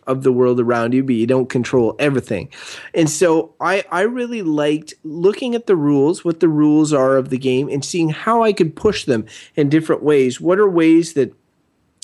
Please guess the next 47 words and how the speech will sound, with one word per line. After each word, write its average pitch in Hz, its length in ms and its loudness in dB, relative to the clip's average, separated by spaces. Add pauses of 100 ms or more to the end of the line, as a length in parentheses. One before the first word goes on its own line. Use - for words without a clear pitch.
(140)
what 160 260 0
are 190 60 0
boundaries 151 720 -2
or 127 100 -2
little 139 260 0
tricks 160 500 -4 (360)
that 135 260 0
I 151 160 0
could 160 240 -2
do, 135 480 2 (340)
uh, 143 60 4
with 156 340 2
my, 143 360 -2
that 143 180 -4
stays 165 340 2
sort 165 280 -2
of 127 100 -4
true 196 180 -4
to 180 60 2
my 151 180 0
character 143 520 0
and 135 240 -2
that, 123 240 -2
that, 123 340 -2 (120)
that 135 340 0
allows 127 420 0
me 135 80 0
to 123 100 2
enjoy 113 300 0
the 107 100 -4
game 117 260 0
more. 110 180 0
So 156 120 -2
I 160 40 2
really 269 320 2
like 240 260 0
that. 143 240 0 (180)
And 156 400 0 (100)
as 175 260 -2
the 180 80 0
Dungeon 151 340 -4
Master, 135 400 -4
Bo 127 400 2
was 127 380 0
very 135 340 2
good 131 280 0
at 113 360 -6